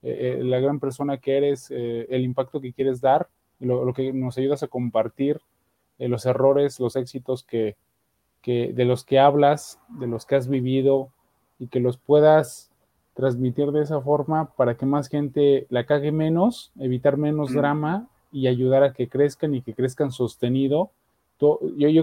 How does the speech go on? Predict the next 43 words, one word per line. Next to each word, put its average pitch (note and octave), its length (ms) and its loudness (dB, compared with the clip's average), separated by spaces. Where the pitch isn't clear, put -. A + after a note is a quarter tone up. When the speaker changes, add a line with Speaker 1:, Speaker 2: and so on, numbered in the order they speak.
Speaker 1:
he E3+ 60 -6
tenido D3+ 260 0
muchos D3 240 -8
mentores C3+ 260 0
de C#3 60 -4
emprendimiento, A#2 500 -4
no C3+ 100 -4
se C3 120 -10
venden C3 260 -2
humo, C#3+ 260 -4
pero C3 160 0
tú C#3+ 100 0
hablas D3+ 200 2
de B2+ 80 2
estructura, B2+ 680 -2
tú C3+ 160 0
hablas C3+ 200 2
de B2 80 -2
crecimiento, A#2+ 480 -4
tú B2+ 80 -2
hablas C3 200 0
de B2+ 80 0
validación, A2+ 680 0
hablas C3+ 300 0
de, C3 180 0
de B2+ 120 -6
meter B2 380 0
número, C#3 320 0
de C3 80 0
arrastrar B2 360 0
el B2+ 80 4
lápiz, B2+ 400 -2
de B2+ 80 -4
meterle B2+ 500 0
al, A#2+ 200 0
a, A2+ 580 0
pues, - 260 -20
a, A#2 100 -2
al A#2+ 200 0
Excel C#3 480 2
y B2+ 260 0
hacer A#2+ 280 -2
realmente D#3+ 840 0